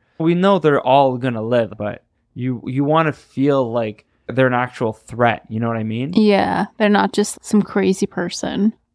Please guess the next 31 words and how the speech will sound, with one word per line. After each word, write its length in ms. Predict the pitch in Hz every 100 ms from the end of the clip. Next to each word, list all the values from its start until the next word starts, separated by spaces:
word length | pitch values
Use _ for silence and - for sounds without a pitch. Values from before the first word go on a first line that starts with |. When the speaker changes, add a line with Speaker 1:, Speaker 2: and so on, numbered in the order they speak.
| -
Speaker 1:
I'm 200 | 120 156
gonna 340 | 180 185 160
name 400 | 147 123 117 120
a 80 | 110
villain. 480 | 104 107 107 147 175 _ _ -
I'm 120 | 117
gonna 100 | 139
describe 560 | 139 123 - - 127 127
this 160 | 120 -
character. 720 | - 104 101 - 92 - - _ _ _ _
You 220 | 117 135
have 220 | 143 147
to 100 | -
guess 380 | 120 117 110 -
who 180 | - 107
it 100 | 98
is. 400 | 92 - - - _ _ _ -
Speaker 2:
Okay. 400 | 226 202 170 233 285 _ _ _
Speaker 1:
All 80 | 107
right? 240 | 110 151
Speaker 2:
Yay, 600 | 220 226 302 285 214 202
games. 800 | - 214 254 247 214 226 233 - _
Speaker 1:
So 140 | -
it's 120 | 131 139
a 60 |
female 580 | - - 127 135 143 185
villain. 540 | 156 123 104 107 165 - 202
Speaker 2:
Okay. 340 | - 185 214 - _ _ _ _
Speaker 1:
She's 300 | _ - 131
manipulative. 760 | 117 120 127 135 120 101 87 - _ _ -
Speaker 2:
Okay. 220 | - 196